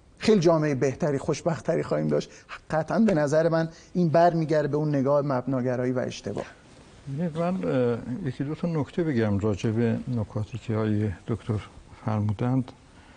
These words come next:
Speaker 2: اه، من همونطوری که با تحویل گرایی در باب فلسفه مخالفم،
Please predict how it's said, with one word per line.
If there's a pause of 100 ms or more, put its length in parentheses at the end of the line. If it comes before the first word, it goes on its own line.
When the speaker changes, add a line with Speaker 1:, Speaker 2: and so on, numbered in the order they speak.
(560)
Speaker 2:
اه، (220)
من
همونطوری
که
با
تحویل
گرایی
در
باب (340)
فلسفه
مخالفم،